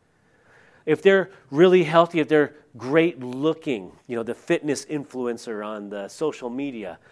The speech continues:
"Oh, wow, we gotta listen to this person. They got it going, they got it together." How popular they are, how many likes they have,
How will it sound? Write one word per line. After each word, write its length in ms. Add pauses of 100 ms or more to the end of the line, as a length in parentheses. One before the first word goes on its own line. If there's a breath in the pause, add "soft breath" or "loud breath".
(120 soft breath)
"Oh, 200
wow, 240
we 80
gotta 160
listen 260
to 60
this 180
person. 400 (440 soft breath)
They 120
got 220
it 60
going, 480
they 100
got 160
it 100
together." 480 (500 soft breath)
How 180
popular 640
they 140
are, 120
how 100
many 200
likes 400
they 160
have, 400